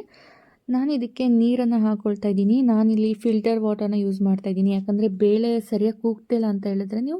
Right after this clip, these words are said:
ಫಿಲ್ಟರ್ ವಾಟರ್ನ ಯೂಸ್ ಮಾಡಿ. ಹಾಗೆ ಇದಕ್ಕೆ ಸ್ವಲ್ಪ ಆಯಿಲ್ ಮತ್ತು ಉಪ್ಪನ್ನ ಹಾಕಿ ಬೇಗ ಬೇಯುತ್ತೆ ಬೇಳೆ. ನೋಡಿ ಈ ರೀತಿ ಬೆಂದೋಗಿದೆ. ಚೆನ್ನಾಗಿ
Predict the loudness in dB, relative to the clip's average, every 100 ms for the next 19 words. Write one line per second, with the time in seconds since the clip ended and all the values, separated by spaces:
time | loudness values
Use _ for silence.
0 | -4 -4 0 0 0 -2 -2 0 0 -2
1 | -2 -2 -4 -6 -8 -8 -6 -6 -8 _
2 | _ _ _ _ _ _ -8 -4 -2 -4
3 | -2 -4 -4 -6 -4 -2 0 0 -4 -2
4 | -2 -2 -4 -4 -2 -2 -2 -2 -4 -4
5 | -6 -6 -6 -2 0 0 0 2 2 0
6 | -4 -2 -2 -2 -4 -8 _ _ _ _
7 | _ 0 2 4 2 2 0 0 0 2
8 | 2 0 -2 -4 -6 -8 _ -4 0 2
9 | 2 0